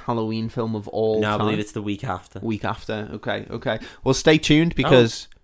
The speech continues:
Speaker 2: actually, no, it might not. It, it will be next week,
Speaker 1: Hello,
Speaker 2: yeah.
Speaker 1: hello. We don't know 'cause we put these episodes out whenever
Speaker 2: Yeah,
Speaker 1: we
Speaker 2: who the
Speaker 1: like.
Speaker 2: fuck knows, yeah.
Speaker 1: But basically,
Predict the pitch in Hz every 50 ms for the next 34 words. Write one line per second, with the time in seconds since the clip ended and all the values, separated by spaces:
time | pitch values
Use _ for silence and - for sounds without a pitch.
0 | _ - 151 - - 101 110 139 160 120 113 147 143 120 - 85 113 113 98 95
1 | 90 - 85 90 95 104 123 147 220 220 214 - - - - - - 110 117 -
2 | - 131 120 104 107 110 127 139 - _ _ _ - _ _ - 147 135 151 147
3 | 123 107 104 107 104 - - 117 110 - 123 - 107 107 113 107 104 - - -
4 | 104 101 110 104 104 98 71 98 104 90 101 104 107 101 95 95 104 113 92 -
5 | - 85 78 80 85 - - 131 - 156 160 156 - - - - 123 123 120 117
6 | -